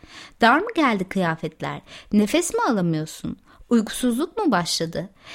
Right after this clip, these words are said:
Ne diyorduk? Anksiyete var mıydı? E, yok yok, her şey kontrol altında. Ne kadar fazla bilgi bombardımanı yapıyor ve enerji yüklüyoruz.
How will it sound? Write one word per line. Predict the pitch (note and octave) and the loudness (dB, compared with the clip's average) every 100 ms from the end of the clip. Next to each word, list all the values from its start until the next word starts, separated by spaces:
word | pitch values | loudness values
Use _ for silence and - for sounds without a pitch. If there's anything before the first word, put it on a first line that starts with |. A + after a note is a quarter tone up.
| - - | -12 2
Ne | C#4+ D4+ | 4 6
diyorduk? | C4+ B3 C#4+ C#4+ C4 | 4 4 0 0 4
Anksiyete | C4 C4 C#4 C#4+ C4+ | 4 4 2 2 4
var | C#4+ F#4+ | 4 4
mıydı? | E4 G#3+ G3 G#3 _ _ _ _ - | 2 2 -2 -6 _ _ _ _ -2
E, | A3+ | 4
yok | B3+ B3 - | 6 6 2
yok, | G#3+ - | 2 4
her | G#3 | 2
şey | A3 G#3 G3+ | 4 0 0
kontrol | F#3+ F#3+ - F3+ | 0 0 0 0
altında. | E3 D#3+ - D#3 D3+ - _ _ _ _ _ _ _ _ _ _ _ _ _ _ _ _ - | 0 -4 -6 -8 -8 -12 _ _ _ _ _ _ _ _ _ _ _ _ _ _ _ _ 0
Ne | A#3 | 2
kadar | C#4 G4 F#4 | 2 0 -2
fazla | A#3+ F#3 F3 F3 D#3+ | 0 0 2 0 0
bilgi | F3+ F3+ F#3+ | 0 2 2
bombardımanı | F3+ E3 D#3+ D3+ C#3+ D3+ D3 | 2 2 0 -4 -2 -2 0
yapıyor | D3 D3 - E3 D#3 | -2 -4 -6 -6 -4
ve | |
enerji | D#3 D#3+ D#3+ D#3 D3 | -4 -2 0 0 -2
yüklüyoruz. | D#3 D3+ - D3+ D3 D#3 - - | -6 -8 -10 -10 -8 -10 -14 -18